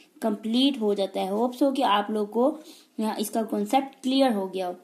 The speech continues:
बहुत सिंपल था लेकिन कॉन्सेप्चुअल था। अब इसी तरह से ही क्वेश्चन नंबर वन का पार्ट टू है,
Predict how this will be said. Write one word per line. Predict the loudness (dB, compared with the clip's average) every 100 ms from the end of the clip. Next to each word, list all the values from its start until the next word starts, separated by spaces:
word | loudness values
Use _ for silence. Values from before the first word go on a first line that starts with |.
| _ _ _ _ -14 -4
बहुत | 2 2 4
सिंपल | 2 2 2
था | 4 4
लेकिन | 2 -2
कॉन्सेप्चुअल | -2 -2 0 -2 0 0 4
था। | 4 2 -2 -16 -6 -4
अब | -4 -4
इसी | 0 2
तरह | 4 4 2
से | 2
ही | 2 2
क्वेश्चन | 0 -2 0
नंबर | 0 2 0
वन | 0 2 2
का | 4 2
पार्ट | 4 4 6 2 -4
टू | 4 6
है, | 6 4 2